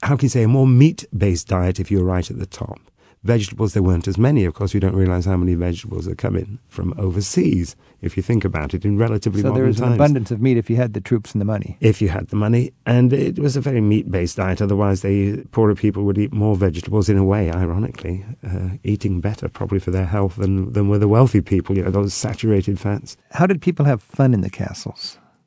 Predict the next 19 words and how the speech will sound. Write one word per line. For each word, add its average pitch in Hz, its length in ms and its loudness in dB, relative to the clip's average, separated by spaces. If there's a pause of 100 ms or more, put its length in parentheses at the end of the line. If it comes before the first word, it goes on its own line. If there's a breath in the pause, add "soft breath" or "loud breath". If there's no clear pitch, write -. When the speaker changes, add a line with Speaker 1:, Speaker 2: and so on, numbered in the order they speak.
(160)
Speaker 1:
Well, 107 140 2
music 110 560 2
played 98 280 0
a 87 60 -4
great 85 280 -2
part, 78 280 -6
and 90 100 -4
we 90 120 2
know 95 320 4
about 78 400 0
jesters. - 640 -6 (340 soft breath)
Uh, 98 200 4
the 95 100 -2
siege 113 760 2 (140)
of 95 480 -2
Carnarvon 92 460 0
in 82 120 -2
the, 82 300 -4
uh, 80 220 -8